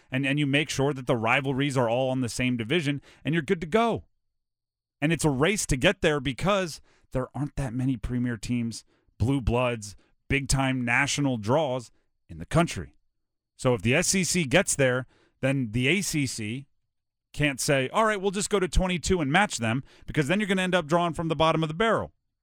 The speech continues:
I've been a, a proponent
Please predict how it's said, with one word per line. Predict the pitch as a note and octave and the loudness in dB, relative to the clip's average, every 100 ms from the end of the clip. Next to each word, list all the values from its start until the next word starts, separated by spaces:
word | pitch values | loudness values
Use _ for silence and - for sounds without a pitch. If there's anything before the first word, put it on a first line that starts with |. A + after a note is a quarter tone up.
| _ _ _ _ _ _ _ _ _ _ _ _ _ _ _ _ _ - | _ _ _ _ _ _ _ _ _ _ _ _ _ _ _ _ _ -2
I've | D#3 G3+ | 0 2
been | G#3 F#3+ | 0 0
a, | D3 D#3 - | -2 -6 -2
a | C#3 | -2
proponent | - C3 - D3+ F3 D3+ B2 | 0 -4 -2 -4 -2 -2 -4